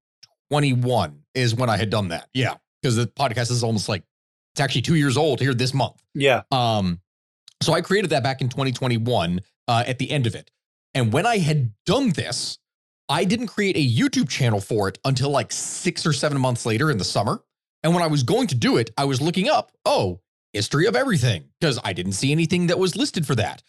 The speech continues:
Speaker 1: And then I go and I look on YouTube and I discover History of Everything exists. And I look at it and go, "What the fuck? This thing already exists."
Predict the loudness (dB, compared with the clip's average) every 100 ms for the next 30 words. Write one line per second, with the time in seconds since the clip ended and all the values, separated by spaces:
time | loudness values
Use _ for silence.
0 | _ -2 2 2 2 0 2 2 2 2
1 | 0 2 2 0 -2 -2 0 2 2 0
2 | 2 0 -2 -12 _ -2 2 2 2 0
3 | -2 -6 -2 0 0 -2 -4 _ _ -6
4 | -2 0 0 -2 0 0 0 0 0 0
5 | 0 -2 -6 _ -2 0 2 2 0 -4
6 | -12 -14 _ _ 0 2 2 2 2 2
7 | 4 2 0 _ _ _ -6 -6 _ 0
8 | 0 0 -2 -2 -2 0 2 2 2 2
9 | 0 0 -6 -14